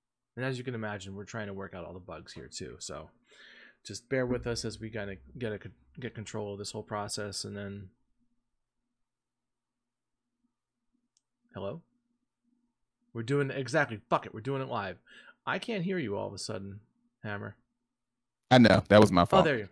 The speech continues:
Speaker 1: okay, you're good. All right, as long as, as long as, Papa, can you hear me? Exactly. Hi
Speaker 2: All right.
Speaker 1: there, friend, how
Speaker 2: Love
Speaker 1: are you?
Speaker 2: that.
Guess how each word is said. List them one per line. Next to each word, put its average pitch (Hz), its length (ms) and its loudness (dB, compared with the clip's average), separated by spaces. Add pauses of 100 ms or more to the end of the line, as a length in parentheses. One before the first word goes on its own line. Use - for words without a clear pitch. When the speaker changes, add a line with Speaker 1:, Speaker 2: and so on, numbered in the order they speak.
(200)
Speaker 1:
okay, 135 160 -6 (180)
you're 135 100 -8
good. 113 160 -4 (200)
All 143 80 -8
right, 123 40 -4
as 113 120 -10
long 151 180 -4
as, 127 300 -8
as 127 100 -18
long 135 140 -6
as, 120 100 -12
Papa, 117 300 -14
can 143 180 -12
you 165 80 -8
hear 156 360 -8
me? 165 460 -8 (340)
Exactly. 95 520 -10
Hi 135 100 -8
Speaker 2:
All 139 60 -2
right. 180 80 0
Speaker 1:
there, 143 140 -2
friend, 139 280 -6
how 139 100 -4
Speaker 2:
Love 156 80 -4
Speaker 1:
are 160 100 0
you? 95 80 0
Speaker 2:
that. 101 100 -2